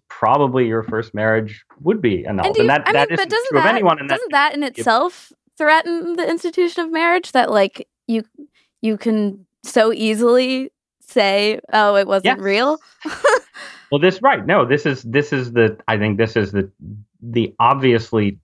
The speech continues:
Speaker 1: challenging position that the church is in, no matter which approach it takes, right? That
Speaker 2: Mm-hmm.
Speaker 1: there are costs to every approach. And there are, you know, I have more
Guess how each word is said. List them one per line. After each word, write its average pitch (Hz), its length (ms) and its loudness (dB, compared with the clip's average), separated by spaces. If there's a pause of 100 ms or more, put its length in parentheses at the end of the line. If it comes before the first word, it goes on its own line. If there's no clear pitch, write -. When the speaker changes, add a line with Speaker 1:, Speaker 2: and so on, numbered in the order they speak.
(140)
Speaker 1:
challenging 113 580 0
position 101 440 0
that 92 160 -2
the 98 80 -2
church 101 280 -2
is 98 140 0
in, 98 160 2
no 95 140 2
matter 98 260 2
which 139 220 0
approach 90 360 -4
it 98 120 -18
takes, - 500 -12 (100)
right? 92 340 -2
That 185 180 0
Speaker 2:
Mm-hmm. 196 300 -8 (220)
Speaker 1:
there 101 240 2
are 98 100 0
costs - 760 -2 (260)
to - 160 -6
every 117 300 0
approach. - 460 -8
And 107 180 0
there 101 160 4
are, 104 180 2
you 120 80 -2
know, 101 160 2
I 101 120 0
have 98 200 2
more 101 400 0